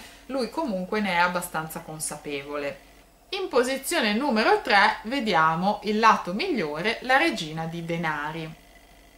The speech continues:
Questo significa che è una persona generosa, attenta e pratica. Quindi quando si ha bisogno di un consiglio, di un aiuto da lui, è sempre presente, è pronto a dire come stanno le cose senza tanti giri di parole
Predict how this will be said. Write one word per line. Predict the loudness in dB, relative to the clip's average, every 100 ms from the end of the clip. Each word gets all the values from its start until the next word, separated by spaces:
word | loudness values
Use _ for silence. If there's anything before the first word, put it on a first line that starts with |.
| _ -20 -20 -20 -20 -20 _
Questo | -4 -2 -2 -4
significa | -2 -4 -4 -6 -2 0
che | 0
è |
una | 0 0
persona | 0 -4 -4 -6 -6 -6
generosa, | -2 0 0 0 -2 -4 4 6 4 2
attenta | -2 -2 -4 -2 -2 -8 -2 4 4 2 -14 -4
e | -4
pratica. | -2 -6 -6 -10 -14 -6 -6 -6 -12 -20 -20 -10
Quindi | -4 -4 -4
quando | 2 2 2 -4
si | -4
ha |
bisogno | -4 -4 -2 -2
di | -4
un | -8
consiglio, | -6 -6 -4 -4 -4 -4
di | -6
un | -4
aiuto | -4 -4 -6 -2
da | 0
lui, | 0 -2 -2 -2 -4
è | -4 -4
sempre | -4 -10 -12
presente, | -8 -6 0 0 0 -4 -2 -2
è | -4
pronto | -8 -2 0 0 -4
a | -4
dire | -4 -6 -6
come | -10 -12
stanno | -6 -6 -4
le | -6 -4
cose | -4 -4 -6
senza | -10 -8 -8 -4
tanti | 0 0 -2
giri | -6 -6 -6
di | -8
parole | -4 -2 0 0 0 -2